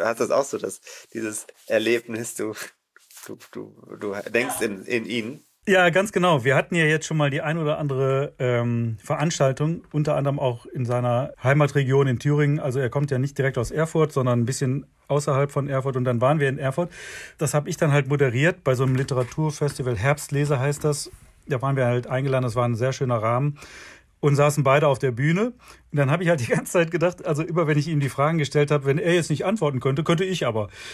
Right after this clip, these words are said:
Speaker 2: So, ne? Also so tief bin ich da schon drin gewesen in seinem Leben. Und das hatte ich auch festgestellt, weil so bei den ersten Interviewanfragen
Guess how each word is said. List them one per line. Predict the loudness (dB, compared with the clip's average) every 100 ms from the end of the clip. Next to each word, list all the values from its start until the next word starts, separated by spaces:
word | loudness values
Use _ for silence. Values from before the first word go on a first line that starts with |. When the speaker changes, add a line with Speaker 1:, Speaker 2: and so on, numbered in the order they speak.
| -18
Speaker 2:
So, | -6 2 4
ne? | 4 2 0
Also | 2 4
so | 4 6 6 4 0 -10
tief | -6 -6 -4
bin | -2 0
ich | 2
da | 0
schon | 2 0
drin | 0 0
gewesen | 2 2 0
in | 0
seinem | 0 0
Leben. | 2 0 0
Und | 0
das | 0
hatte | -2 -4
ich | -6
auch | -4
festgestellt, | -4 -4 0 2 4
weil | 2 2 -4 -20 -20 -14
so | -4
bei | 2 2
den | 2
ersten | 0 -2 -2
Interviewanfragen | -2 0 0 0 0 -2 0 2 4 2 0